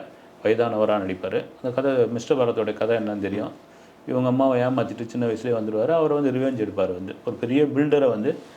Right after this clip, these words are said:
அவருடைய சாம்ராஜ்யத்தை சரிக்கக்கூடிய ஒரு சாதாரண மனுஷனா வந்து இவர் மேல உயர போவாரு. அவ்வளவுதான். வந்து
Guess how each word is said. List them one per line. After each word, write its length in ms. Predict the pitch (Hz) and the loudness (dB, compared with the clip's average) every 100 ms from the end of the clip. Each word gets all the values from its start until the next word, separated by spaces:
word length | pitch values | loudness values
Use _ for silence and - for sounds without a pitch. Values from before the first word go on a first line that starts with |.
| - - | -20 -4
அவருடைய 380 | 123 117 117 104 | 2 2 2 0
சாம்ராஜ்யத்தை 640 | 127 147 143 123 123 147 | 0 2 2 0 -4 -4
சரிக்கக்கூடிய 560 | 135 117 113 123 110 107 | 0 -2 -2 -4 -2 -2
ஒரு 120 | 113 | -4
சாதாரண 460 | - 113 123 127 127 | -2 0 2 2 0
மனுஷனா 420 | 110 104 - 101 | -4 -6 -8 -10
வந்து 240 | 95 95 151 - - - | -8 -8 -12 -16 -20 -8
இவர் 240 | 120 139 151 | 0 2 4
மேல 280 | 120 123 113 | 2 2 4
உயர 220 | 107 107 | 4 4
போவாரு. 320 | 101 98 101 | 0 0 2
அவ்வளவுதான். 420 | 127 98 101 98 | 2 0 -2 -6
வந்து 100 | 98 | -8